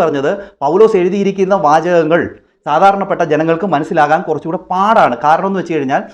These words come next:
കുറേ കൂടെ പുള്ളിക്കാരൻ എഡ്യൂക്കേറ്റഡ് ആയതുകൊണ്ട് തന്നെ പുള്ളിയുടെ എഴുത്തുകൾ ആ ലെവലാണ്. പുള്ളിക്കാരൻ കുറച്ച് കൂടുതൽ പഠിച്ചതാണ്, കുറേ ശേ-, എം എ, ഇന്നത്തെ കാലത്ത് പറയുന്ന കുറേ എം എ, എം എയുടെയും ബി എഡും ഒക്കെ എടുത്ത ഒരു പുള്ളിക്കാരനാണ് ഈ പൗലോസ്. അതുകൊണ്ട് തന്നെ പുള്ളിയുടെ എഴുത്തുകൾ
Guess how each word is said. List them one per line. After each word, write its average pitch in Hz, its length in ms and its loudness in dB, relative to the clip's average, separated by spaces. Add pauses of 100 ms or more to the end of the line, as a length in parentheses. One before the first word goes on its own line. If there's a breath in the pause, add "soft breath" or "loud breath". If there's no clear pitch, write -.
(180 loud breath)
കുറേ 180 180 0
കൂടെ 220 180 4
പുള്ളിക്കാരൻ 190 400 2
എഡ്യൂക്കേറ്റഡ് 190 460 0
ആയതുകൊണ്ട് 170 380 2
തന്നെ 156 180 -4
പുള്ളിയുടെ 175 260 -4 (100)
എഴുത്തുകൾ 156 360 -2 (380 loud breath)
ആ 160 40 0 (160)
ലെവലാണ്. 143 420 0 (800)
പുള്ളിക്കാരൻ 208 420 2
കുറച്ച് 185 260 -4
കൂടുതൽ 226 300 4
പഠിച്ചതാണ്, 170 440 0 (300)
കുറേ 185 120 0 (100)
ശേ-, 185 280 2
എം 180 140 0
എ, - 60 0
ഇന്നത്തെ 180 240 -2
കാലത്ത് 185 200 2
പറയുന്ന 175 300 0
കുറേ 175 180 0
എം 170 100 -2
എ, - 80 0
എം 170 120 -2
എയുടെയും 170 220 0 (200 loud breath)
ബി 165 100 -2
എഡും 170 140 2
ഒക്കെ 170 140 -2
എടുത്ത 151 140 -2 (120)
ഒരു 165 100 0 (240)
പുള്ളിക്കാരനാണ് 151 500 0
ഈ 123 80 -12
പൗലോസ്. 123 300 -4 (480)
അതുകൊണ്ട് 226 360 4
തന്നെ 180 240 2
പുള്ളിയുടെ 190 320 2
എഴുത്തുകൾ 165 360 2